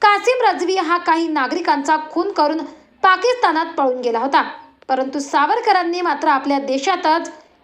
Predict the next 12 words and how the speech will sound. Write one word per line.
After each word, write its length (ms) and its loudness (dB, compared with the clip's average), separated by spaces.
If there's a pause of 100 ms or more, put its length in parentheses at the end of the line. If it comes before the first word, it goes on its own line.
आपला 360 4
देह 300 0
सोडल्याचे 540 -2
म्हणत 560 -2
इम्तियाज 540 -2
जलील 260 0 (500)
यांच्या 500 2
वक्तव्याचा 600 0
चांगलाच 720 -2
समाचार 420 -2
घेतला 280 -4
आहे. 400 -4